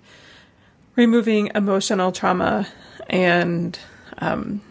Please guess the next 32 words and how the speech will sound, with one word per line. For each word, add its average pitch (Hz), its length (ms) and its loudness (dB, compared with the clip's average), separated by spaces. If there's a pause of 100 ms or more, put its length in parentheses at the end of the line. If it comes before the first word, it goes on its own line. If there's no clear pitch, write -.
(340)
you 190 100 2
know, 190 100 6
which 180 180 2
is 185 200 0
obviously 180 480 0
important 185 520 0
and 208 180 2
necessary 170 760 0 (120)
work, 214 360 -2
but - 220 -4 (540)
sometimes 196 420 2
we 190 80 4
forget 185 480 -2
that - 140 -6
the 185 60 -4
trauma 185 320 2
lives 185 240 4
in 180 100 2
our 175 220 0
body. 196 760 0
And 175 100 0
as 180 160 -2
women, 185 560 2 (200)
depending - 260 -2
what 202 120 2
the - 60 -18
trauma 190 260 -2
is, 190 260 0
it 165 80 0
can 175 140 -4
definitely 175 320 0
also 175 580 0